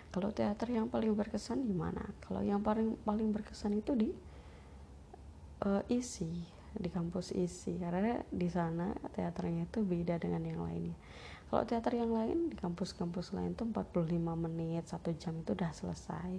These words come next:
Dan itu mereka paling jam sembilan malam itu udah kelar. Kalau di isi tuh bisa empat jam, teman-teman. Empat jam kita nonton teater dan itu no exit. Eh,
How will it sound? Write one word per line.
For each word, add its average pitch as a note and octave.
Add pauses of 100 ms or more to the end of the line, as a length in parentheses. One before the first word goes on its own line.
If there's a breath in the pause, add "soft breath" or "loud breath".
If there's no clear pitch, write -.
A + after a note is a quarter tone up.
(180)
Dan F3+
itu G3+ (560 loud breath)
mereka F3
paling F#3+
jam E3+
sembilan E3+
malam E3
itu -
udah F3
kelar. D#3+ (960)
Kalau F#3+
di F3 (480 loud breath)
isi G#3
tuh B3+
bisa F#3
empat F3
jam, F3+
teman-teman. E3+ (240)
Empat F3 (120)
jam F#3+
kita -
nonton E3+
teater F3
dan F#3+ (880 loud breath)
itu F3+ (200)
no F#3
exit. - (760)
Eh, E3+